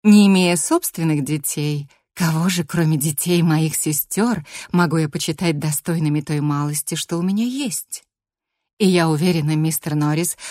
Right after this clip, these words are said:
уж такой справедливый, что... Ну да вы знаете, не мастерица я говорить и заверять, да не убоимся мы доброго дела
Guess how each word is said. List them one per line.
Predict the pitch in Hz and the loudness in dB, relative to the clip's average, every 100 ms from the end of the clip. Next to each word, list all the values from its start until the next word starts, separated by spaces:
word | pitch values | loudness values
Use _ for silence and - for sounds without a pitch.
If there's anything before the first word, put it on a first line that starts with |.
| - | -6
уж | 185 - | -4 -4
такой | - 180 - 233 | -4 -4 0 0
справедливый, | 180 - 156 147 151 214 339 190 151 | 0 -2 -4 -2 -2 2 2 2 -2
что... | 147 - 180 180 170 - - _ _ - | -4 -2 2 2 0 -12 -20 _ _ -2
Ну | 302 | 0
да | 220 | 2
вы | 160 | 0
знаете, | 151 147 135 131 - | 0 -2 -4 -6 -2
не | 160 | 0
мастерица | 165 151 - 156 143 - | 0 -2 -4 -4 -4 -4
я | 147 | -4
говорить | 139 139 143 135 - | -4 -6 -6 -8 -6
и | |
заверять, | 135 139 160 294 - - _ - - - _ | -8 -6 -4 -4 -4 -12 _ -20 -20 -20 _
да | 185 220 | 6 10
не | 220 | 10
убоимся | 190 185 226 320 - 294 | 8 4 4 2 2 4
мы | 262 | 4
доброго | 190 196 185 165 143 143 | 4 2 2 0 -2 -4
дела | 127 170 262 285 | -2 -2 -2 -4